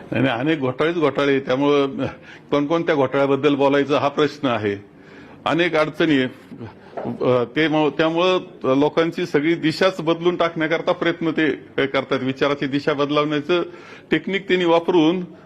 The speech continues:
ते महत्वाच्या विषयाला बाजूला करतायत हे आहे. अ, रोहित पवारांनी, ते आमदार आहेत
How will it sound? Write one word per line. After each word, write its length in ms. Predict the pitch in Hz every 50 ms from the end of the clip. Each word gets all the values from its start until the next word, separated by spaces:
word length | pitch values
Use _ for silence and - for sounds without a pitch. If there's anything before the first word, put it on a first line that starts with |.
| - - - -
ते 60 | 165 160 156 160 147 139 135 127
महत्वाच्या 520 | 139 156 160 151 165 165 - 170 156 185 180
विषयाला 280 | 170 170 180 170 170
बाजूला 340 | 160 160 156 160 185 190 190
करतायत 400 | 165 175 170 165 - 175 175 170
हे 120 | 156 190
आहे. 280 | 196 208 190 165 160 160 156 160 - - - - - - - -
अ, 200 | - - - - - - - - - - - - - - - - - 123 127 123
रोहित 220 | 113 120 127 139 147
पवारांनी, 640 | 139 - 160 156 160 156 160 160 165 165 170 165 160
ते 320 | 160 165 156 151 147 110
आमदार 380 | 104 131 135 147 147 160 160 165
आहेत 200 | 160 156 160